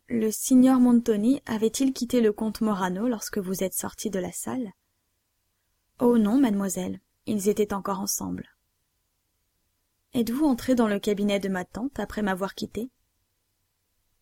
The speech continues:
Non, mademoiselle, j'ai été à la porte en passant, mais elle était fermée,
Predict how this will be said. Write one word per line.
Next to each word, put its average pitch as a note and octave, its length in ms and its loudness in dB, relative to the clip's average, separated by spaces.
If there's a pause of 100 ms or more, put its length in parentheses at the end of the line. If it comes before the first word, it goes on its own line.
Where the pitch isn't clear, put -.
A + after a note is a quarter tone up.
(380)
Non, G#3+ 240 2
mademoiselle, A3+ 640 0 (220)
j'ai G#3 240 2
été A3 200 2
à G#3 60 2
la F#3+ 120 0
porte - 320 -4
en G3+ 80 -2
passant, G3 420 -4
mais G3 240 0
elle G3 120 0
était G#3 200 0
fermée, G3 440 -4